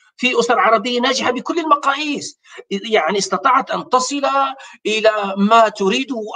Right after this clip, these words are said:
أكثر. وفي أسر أخرى ربما تحتاج إلى إعادة ترتيب أولوياتها.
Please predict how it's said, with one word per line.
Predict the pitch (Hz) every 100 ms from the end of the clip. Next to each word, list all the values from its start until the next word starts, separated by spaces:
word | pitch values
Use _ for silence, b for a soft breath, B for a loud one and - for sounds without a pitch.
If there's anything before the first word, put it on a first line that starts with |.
| -
أكثر. | - 302 277 - _ _ b b
وفي | 233 226 359 359
أسر | 262 269 277
أخرى | 302 254 240
ربما | 247 196 214 202 220 214 B B -
تحتاج | 202 - 247 202
إلى | 214 208 196 190 190
إعادة | 190 262 285 - - 202
ترتيب | 208 - 247
أولوياتها. | 233 214 202 202 262 247 - 123